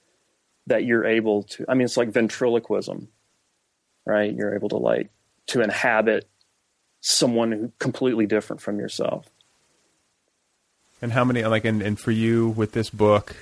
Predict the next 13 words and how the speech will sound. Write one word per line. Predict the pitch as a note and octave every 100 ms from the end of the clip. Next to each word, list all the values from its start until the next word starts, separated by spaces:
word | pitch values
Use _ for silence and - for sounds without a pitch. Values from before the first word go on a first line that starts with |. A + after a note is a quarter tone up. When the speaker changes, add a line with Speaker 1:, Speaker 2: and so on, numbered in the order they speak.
| -
Speaker 2:
uh, | G2+ F#2+ F#2 -
in | G2
terms | - G#2+ G#2+
of, | F#2+
like, | G2+ F#2+
the | G2
long | G2+ G2+ G2+
arc | G2 G2
of | F#2+
its, | F#2+ - - -
of | G2
its | G2 F#2 - -
gestation, | A2+ G#2+ G2 - G2+ G2+ A2+ G2+